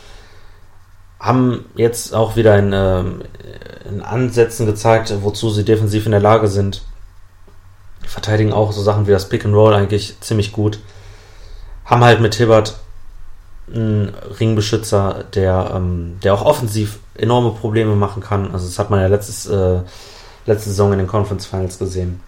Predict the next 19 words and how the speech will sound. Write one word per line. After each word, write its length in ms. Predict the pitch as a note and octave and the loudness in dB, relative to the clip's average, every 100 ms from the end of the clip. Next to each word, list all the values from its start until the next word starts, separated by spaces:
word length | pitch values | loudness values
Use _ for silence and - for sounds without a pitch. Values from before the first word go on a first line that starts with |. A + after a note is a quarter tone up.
| - - - - - - - - - - - | -20 -20 -20 -20 -20 -20 -20 -20 -20 -20 -12
Miami 340 | G2+ G#2+ C3 | -6 -2 0
spielt 300 | B2+ - D#3+ C#3 | 0 0 0 2
halt 140 | A2+ | 6
gerne 240 | D3+ E3 | 6 6
das 180 | C#3+ C3+ | 4 0
Pick 160 | - C3 | -4 -4
and 120 | A#2+ | -2
Roll. 300 | A#2 A2+ G#2+ A2 - - | 0 0 -2 -8 -16 -6
Ähm, 460 | G2+ F#2+ F2+ F2 - - - - - - - - - - - - - - - - - - - - - - - - - - | -4 -2 -4 -8 -16 -20 -20 -18 -18 -18 -16 -14 -14 -14 -16 -20 -20 -20 -20 -20 -20 -20 -20 -20 -20 -20 -20 -20 -20 -4
die 80 | |
Rebounds 600 | G2 C3+ B2+ A#2 G#2+ - - | -2 2 4 4 2 -4 0
gehen 140 | G#2+ | 4
natürlich, 500 | G#2+ G#2+ C3 G#2+ - | 4 4 2 0 -4
ähm, 260 | G2+ F#2+ F#2 | -4 -4 -4
zugunsten 640 | G#2+ A2 A#2 - G#2 G2 | 0 2 2 0 0 2
der, 300 | F#2+ F#2 F2+ | 2 0 -2
der, 200 | F2+ F2 | -4 -6
der 120 | F#2 | -8
Pacers, 600 | - A#2 A#2 G#2+ - - | -2 -2 -2 -6 -6 -14